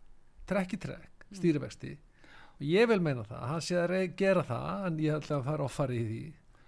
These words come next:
Speaker 1: ætla að þær síðustu hækkanir. Og þá er hann að gera það vegna þess að hann sér það að ríkisfjármálin eru ekki, það er engin stefna þar til að draga úr verðbólgunni.
Speaker 2: Mhm.
Speaker 1: Það er stóra málið.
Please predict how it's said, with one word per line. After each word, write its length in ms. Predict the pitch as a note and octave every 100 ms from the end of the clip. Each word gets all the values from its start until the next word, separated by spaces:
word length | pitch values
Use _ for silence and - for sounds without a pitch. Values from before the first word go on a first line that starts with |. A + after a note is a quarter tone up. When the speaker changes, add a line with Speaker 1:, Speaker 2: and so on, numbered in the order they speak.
| -
Speaker 1:
ætla 140 | C3
að 80 | B2
þær 100 | D#3
síðustu 260 | C3+ D3 C3
hækkanir. 440 | C3 B2 A#2 C#3+ - - - - - - - - -
Og 80 | B2
þá 80 | E3+
er 40 |
hann 140 | G3+ G#3
að 80 |
gera 260 | - A#3 B3
það 240 | D3+ C3
vegna 280 | D#3 F3+ F#3+
þess 240 | - D3+ -
að 60 |
hann 80 | D#3
sér 160 | G#3 G3+
það 160 | - C#3
að 160 | D3+ F3+
ríkisfjármálin 840 | G3+ F#3+ F#3 E3+ E3 C3+ A#2+ C3+ E3 - - -
eru 360 | F#3+ G#3 G3+
ekki, 580 | F#3 E3+ D#3 - - G3
það 80 | F3
er 60 | E3+
engin 180 | D#3+ E3+
stefna 500 | - G3+ G#3 - G3+
þar 280 | D3+ A#2+ -
til 120 | E3+
að 120 | F3
draga 220 | F3+ F3
úr 80 | F#3 A#3
verðbólgunni. 480 | A3+ C#3+ - - -
Speaker 2:
Mhm. 400 | F3 D#3 D3 C3+ - - - - - - -
Speaker 1:
Það 200 | G3 G3+
er 40 |
stóra 320 | F#3 G#3 G3+
málið. 300 | G3+ A#3 -